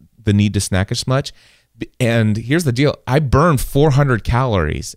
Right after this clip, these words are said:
in those thirty minutes. All right. My breakfast that I eat every morning, three hundred and sixty calories. So until lunchtime,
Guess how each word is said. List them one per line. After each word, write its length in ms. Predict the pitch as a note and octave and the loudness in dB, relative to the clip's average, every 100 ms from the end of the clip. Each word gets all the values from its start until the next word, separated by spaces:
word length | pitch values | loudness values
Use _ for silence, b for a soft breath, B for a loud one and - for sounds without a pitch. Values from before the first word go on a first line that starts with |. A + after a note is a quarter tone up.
| _ | _
in 120 | A2 | 0
those 200 | G#2+ G2 | 2 0
thirty 320 | - G2+ F#2+ | 0 0 0
minutes. 560 | F2+ D2+ - - - - _ _ _ _ _ _ | 0 -2 -6 -10 -10 -10 _ _ _ _ _ _
All 100 | F2 | 0
right. 280 | F#2+ B2 - _ _ _ | 0 -2 -6 _ _ _
My 180 | A2 B2+ | -2 0
breakfast 680 | B2+ A2+ A#2 B2+ - F#3 - | 0 2 2 0 0 -2 0
that 100 | B2 | 0
I 80 | B2 | 0
eat 180 | C3 D#3 | 2 2
every 160 | E3+ | 2
morning, 400 | E3 E3 F#3+ G3+ - _ | 2 2 0 -2 -8 _
three 320 | - - D#3 D#3 | -8 0 4 4
hundred 160 | D#3 | 4
and 120 | A#2 | 0
sixty 300 | B2 - - | -2 -4 -6
calories. 640 | A#2+ A2 E2 C#2 - - - _ _ _ - | -2 0 0 -2 -6 -12 -16 _ _ _ -8
So 640 | - D#3+ D3 C#3 C3 - _ C3 | 0 4 6 6 4 2 _ 0
until 420 | C3+ - F#3+ F#3 | 0 2 2 2
lunchtime, 1200 | A#2 G#2 A#2 F#3 - - - G2 D#2+ D2 E2 | 0 0 2 2 -2 -6 -2 0 0 -2 -4